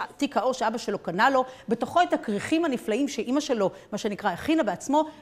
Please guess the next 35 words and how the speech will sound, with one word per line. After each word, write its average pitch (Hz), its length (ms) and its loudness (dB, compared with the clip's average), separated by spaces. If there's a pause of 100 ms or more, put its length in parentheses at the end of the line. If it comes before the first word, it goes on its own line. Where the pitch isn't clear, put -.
וניגש 220 420 2
שמח 277 440 0
וטוב 202 320 2
לב 240 160 2
למקום 220 320 -4
העבודה. 185 380 0 (600)
כולו 220 320 4
מתרגש, 269 480 4
מסתכל - 380 0
על 262 100 4
הבניין 202 360 0
הנפלא 226 320 -2
של 214 160 -4
קודק, 233 340 0
שואל 262 300 0
את 311 100 -2
עצמו 262 260 -2
באיזה 208 260 0
קומה 220 360 0
אני 285 240 0
אהיה, 208 120 4 (220)
יהיה 175 120 -2
לי 185 80 -2
חלון, 254 540 2 (240)
יהיה 185 120 -2
לי 160 100 -6
שמש, 302 520 0
יהיו 208 120 4
אנשים 202 260 -2
איתי 196 180 -6
בחדר, 302 380 0 (380)
וניגש 269 840 4
למנהל 214 360 0
שלו 311 180 0
ואומר, 285 220 0